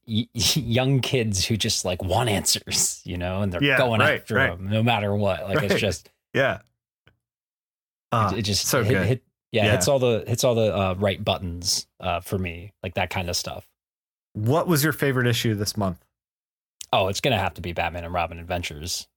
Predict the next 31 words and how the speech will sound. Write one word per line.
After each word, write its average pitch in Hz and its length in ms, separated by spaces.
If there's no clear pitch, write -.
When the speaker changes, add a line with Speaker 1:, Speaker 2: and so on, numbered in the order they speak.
Speaker 1:
issue - 220
Speaker 2:
Yeah, 107 160
I'm 117 60
Speaker 1:
nine. 123 80
Speaker 2:
right 104 140
there 92 140
with 87 240
you. 87 100
Speaker 1:
Yeah, 107 80
Speaker 2:
I'm, 123 120
Speaker 1:
it's 110 100
gonna - 120
Speaker 2:
I'm 117 40
Speaker 1:
have 113 80
Speaker 2:
right 101 40
Speaker 1:
to 110 60
Speaker 2:
there 76 140
with 101 200
you. 113 160
Speaker 1:
Yeah, 87 220
it's - 160
gonna 131 140
have 113 100
to 113 60
be 110 80
my 95 160
girl 95 220
Babs. 87 580
Like 87 340
Speaker 2:
Yeah, 110 280
the 143 280